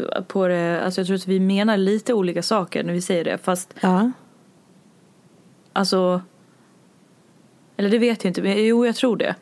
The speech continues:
Speaker 2: Ja.
Speaker 1: Fast i grund och botten
Speaker 2: Samma.
Speaker 1: Ja, precis.
Speaker 2: Jag är lite mer utsvävande än vad du är.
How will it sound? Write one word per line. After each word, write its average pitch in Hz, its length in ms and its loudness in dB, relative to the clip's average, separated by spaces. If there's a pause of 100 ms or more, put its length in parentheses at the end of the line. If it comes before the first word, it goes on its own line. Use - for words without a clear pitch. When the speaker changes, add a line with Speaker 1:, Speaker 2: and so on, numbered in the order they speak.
Speaker 2:
Ja. 202 220 2
Speaker 1:
Fast - 300 -2 (200)
i 214 120 -2
grund 202 420 2
och 190 60 0
botten 170 540 -2 (340)
Speaker 2:
Samma. 180 500 -2
Speaker 1:
Ja, 190 280 2 (140)
precis. 185 520 -4 (320)
Speaker 2:
Jag 214 200 2
är 202 40 2
lite 202 540 0
mer 175 240 0
utsvävande 185 600 -2
än 190 60 -4
vad 190 100 -2
du 190 80 -4
är. 208 200 -2